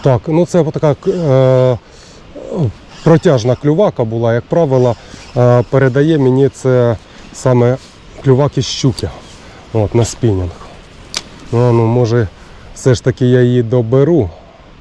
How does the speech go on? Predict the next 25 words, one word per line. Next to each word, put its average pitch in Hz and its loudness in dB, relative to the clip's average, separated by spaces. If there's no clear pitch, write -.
а 151 -2
може 156 2
й 123 4
не 131 0
доберу. 104 -4
Блін, 104 2
тут 127 -4
так - -2
шикарно 120 0
гепнуло. 113 -2
Ну, 151 2
видно, 135 4
трохи 131 -2
промазала. 110 -2
Не 123 4
всіх 110 -8
я 104 -2
її. 101 -4
А - -2
можливо, 160 2
все 131 -2
ж - -6
таки 113 -4
це 123 -2
був 107 -2